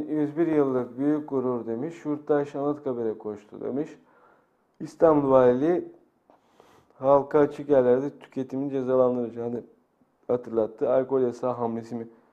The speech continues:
Yok artık be. Ben sahile gidip belki oturacağım,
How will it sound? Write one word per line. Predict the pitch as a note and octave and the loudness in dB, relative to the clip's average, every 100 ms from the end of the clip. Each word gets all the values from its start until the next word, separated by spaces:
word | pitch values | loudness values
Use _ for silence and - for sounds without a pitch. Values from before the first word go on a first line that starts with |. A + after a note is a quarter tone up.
| _ _ - | _ _ 10
Yok | E3 F#3 D#3 | 12 12 12
artık | C#3+ B2 A#2 G#2+ | 10 8 6 4
be. | B2 C3+ C3 - _ _ _ _ C#3+ | 8 8 6 -18 _ _ _ _ 6
Ben | C#3+ | 6
sahile | C3 D3 D3 D3 | 8 8 8 6
gidip | C3+ C#3+ D3 - - - | 2 -2 -4 -18 -20 -8
belki | C#3+ C#3+ B2 C#3 | 4 6 6 2
oturacağım, | C3+ C3+ C3 C#3+ D3 | 0 0 0 2 2